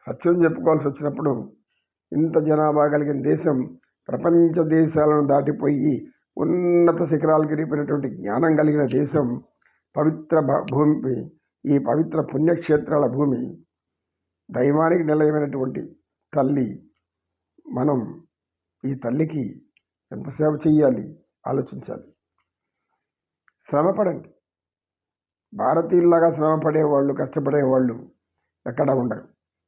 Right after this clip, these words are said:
అనేది ప్రపంచం ఒప్పుకున్న సత్యం. దేనికి కొరత లేదు, కానీ మానవులలో సోమరితనం అనేది ఎక్కువగా ఉంది.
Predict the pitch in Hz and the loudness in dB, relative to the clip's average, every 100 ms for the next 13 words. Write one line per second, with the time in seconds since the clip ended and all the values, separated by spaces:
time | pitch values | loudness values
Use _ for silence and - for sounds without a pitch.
0 | _ _ _ - 139 147 131 113 143 _ | _ _ _ -8 -4 -2 -4 -10 -18 _
1 | _ - 127 135 143 156 135 - 170 131 | _ -12 -6 -4 -2 0 -2 -6 -8 -8
2 | 113 - - 101 _ _ _ _ _ _ | -10 -14 -16 -18 _ _ _ _ _ _
3 | _ _ _ - 185 165 233 254 277 214 | _ _ _ -16 -2 2 2 2 0 0
4 | 170 160 120 95 - _ _ _ _ _ | -2 -2 -4 -6 -14 _ _ _ _ _
5 | - 131 131 127 80 - _ _ _ _ | -6 -2 -2 -4 -8 -16 _ _ _ _
6 | - 101 - 135 147 143 135 120 123 117 | -14 -12 -6 -2 0 0 -2 -4 -8 -4
7 | 139 143 127 123 127 123 110 98 - _ | -4 -4 -8 -8 -8 -10 -12 -14 -16 _
8 | _ _ _ _ _ - 139 131 143 - | _ _ _ _ _ -6 -6 -2 -2 -2
9 | 110 - _ | -6 -14 _